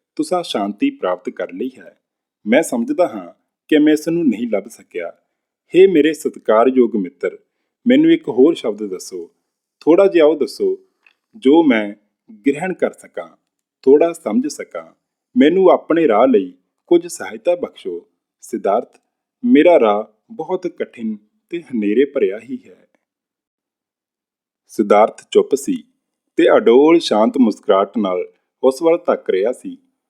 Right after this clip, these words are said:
ਗੋਬਿੰਦ ਉਸ ਦੇ ਚਿਹਰੇ ਤੇ ਟਿਕਟਿਕੀ ਲਾ ਦੇਖ ਰਿਹਾ ਸੀ, ਪਰ ਮਨ ਵਿੱਚ ਚਿੰਤਾ ਤੇ ਅਭਿਲਾਸ਼ਾ ਸੀ। ਉਸ ਦੀ ਤੱਕਣੀ ਵਿੱਚ ਦੁੱਖ, ਲਗਾਤਾਰ ਟੂੰਡ ਤੇ ਲਗਾਤਾਰ ਅਸਫਲਤਾ ਸਾਫ਼ ਦਿਸਦੇ ਸਨ।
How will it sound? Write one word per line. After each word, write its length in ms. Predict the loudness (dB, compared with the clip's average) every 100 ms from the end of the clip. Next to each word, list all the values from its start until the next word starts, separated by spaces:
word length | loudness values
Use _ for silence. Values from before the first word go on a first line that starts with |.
| _ _ _ _
ਗੋਬਿੰਦ 380 | 2 2 4 4
ਉਸ 180 | 2 4
ਦੇ 140 | 2
ਚਿਹਰੇ 340 | 4 4 4
ਤੇ 180 | 2 -2
ਟਿਕਟਿਕੀ 600 | -4 -6 -6 -6 -6 -4
ਲਾ 200 | 0 0
ਦੇਖ 300 | 0 -2 -4
ਰਿਹਾ 240 | -6 -6 -6
ਸੀ, 280 | -8 -18 _ _ _ _ _ _
ਪਰ 160 | 2
ਮਨ 260 | 4 2 2
ਵਿੱਚ 240 | -2 -4
ਚਿੰਤਾ 500 | -8 -4 -4 2 2
ਤੇ 240 | 2 0 -2
ਅਭਿਲਾਸ਼ਾ 480 | -2 -6 -8 -12 -12
ਸੀ। 300 | -12 -20 _ _ _ _ _
ਉਸ 160 | -8 -6
ਦੀ 180 | -10 -10 _ _
ਤੱਕਣੀ 360 | -6 -2 -2 -2
ਵਿੱਚ 180 | -6 -10
ਦੁੱਖ, 400 | 0 0 0 -20 _ _ _ _ _ _
ਲਗਾਤਾਰ 540 | -4 2 2 2 -2 -2
ਟੂੰਡ 440 | _ -4 -2 -6 -12 _ _ _
ਤੇ 80 | 0
ਲਗਾਤਾਰ 680 | 2 2 0 2 0 0 -4
ਅਸਫਲਤਾ 640 | -12 -8 -8 -4 -4 -4
ਸਾਫ਼ 360 | -8 -8 -8 -8 -20
ਦਿਸਦੇ 360 | -20 _ -14
ਸਨ। 220 | -14 -20